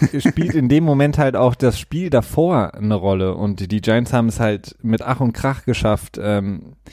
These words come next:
Speaker 2: Punkte zu erzielen. Und wenn du, wenn du ein Spiel hast, in der deine Offense wirklich sehr, sehr stark ist und du hast wirklich sehr, sehr gute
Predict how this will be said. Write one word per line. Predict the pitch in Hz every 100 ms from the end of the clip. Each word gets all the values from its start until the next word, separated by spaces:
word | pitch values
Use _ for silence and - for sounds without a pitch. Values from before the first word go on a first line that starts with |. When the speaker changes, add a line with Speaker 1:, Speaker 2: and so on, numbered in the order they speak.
| - _ _ _ -
Speaker 2:
Punkte | 107 113 135 120
zu | -
erzielen. | 107 98 - 147 110 95 95
Und | 98 104 98 -
wenn | 64 85 90 113 107 104 135 156
du, | 160 120
wenn | 143
du | 175
ein | 165 139
Spiel | - 170 170
hast, | 143 135 139
in | 123
der | 131 127 123
deine | 110 123 127
Offense | 113 143 127 120 -
wirklich | 131 - 117 107 -
sehr, | 123 110 143
sehr | 123
stark | 104 101 101 107
ist | 98
und | 117 107
du |
hast | 107 110 120
wirklich | 110 113 -
sehr, | 123 160
sehr | 139
gute | 123 139 - 233